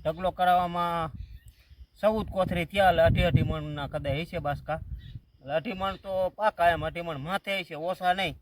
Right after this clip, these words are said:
એટલે પાંત્રીસ મણ જેવા કદાચ ઈ થયા. એટલે ઘઉં આપણે બાર, સાડા બાર ખાંડી છ વીઘાનું વાવેતર હતું. અને બાર, સાડા બાર ખાંડી ટૂંકમાં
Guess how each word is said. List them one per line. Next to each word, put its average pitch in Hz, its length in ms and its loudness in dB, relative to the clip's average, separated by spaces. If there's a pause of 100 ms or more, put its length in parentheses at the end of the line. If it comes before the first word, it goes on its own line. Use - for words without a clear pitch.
(600)
એટલે 151 180 -2
પાંત્રીસ 190 440 -6
મણ 165 180 -4
જેવા 151 240 -4
કદાચ 156 200 -6
ઈ 170 160 -2
થયા. - 260 -14 (580)
એટલે 156 180 -6
ઘઉં 185 280 -4
આપણે 190 260 2
બાર, 190 300 2
સાડા 190 260 4
બાર 185 120 2
ખાંડી 175 340 -10 (920)
છ - 60 -20 (180)
વીઘાનું 151 320 -4
વાવેતર 175 400 4
હતું. 131 220 -12 (720)
અને 139 160 -10
બાર, 170 300 2
સાડા 170 300 2
બાર 165 140 0
ખાંડી 147 280 -12
ટૂંકમાં 147 760 -6